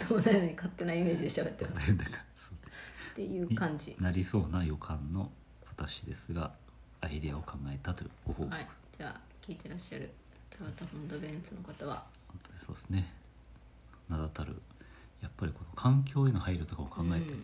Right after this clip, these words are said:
Speaker 1: 確かにね。
Speaker 2: 渋滞の時はエンジンを止めてペダルでっていうね。
Speaker 1: うん、いいかも。
Speaker 2: うん。あの、デュカプリオ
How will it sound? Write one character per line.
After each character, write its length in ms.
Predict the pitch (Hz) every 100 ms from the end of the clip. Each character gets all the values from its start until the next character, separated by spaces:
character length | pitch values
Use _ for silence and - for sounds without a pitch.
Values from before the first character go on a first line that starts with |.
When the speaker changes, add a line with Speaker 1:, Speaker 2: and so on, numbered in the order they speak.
| -
Speaker 1:
確 360 | - - - -
か 60 | -
に 80 | -
ね。 300 | 139 151 143 -
Speaker 2:
渋 200 | 92 98
滞 180 | - 110 110
の 80 |
時 260 | 107 - 135
は 220 | 135 104 -
エ 60 | 104
ン 100 | 107
ジ 100 | 92
ン 40 |
を 20 | 85
止 140 | -
め 100 | 95
て 280 | - 120 113 - -
ペ 80 | - -
ダ 80 | 80
ル 120 | 80
で 100 | 90
っ 60 | 101 - -
て 60 |
い 40 | - 170
う 40 |
ね。 100 | 185 185 196
Speaker 1:
う 40 |
ん、 20 |
い 100 | 165
い 20 | 160
か 160 | -
も。 80 | 143 - - - - - -
Speaker 2:
う 40 |
ん。 60 | - - - - -
あ 120 | 78 71
の、 240 | 69 67 67 - - - - - - - - - -
デ 100 | 80
ュ 40 |
カ 120 | 82
プ 160 | - 87
リ 120 | 71
オ 120 | 67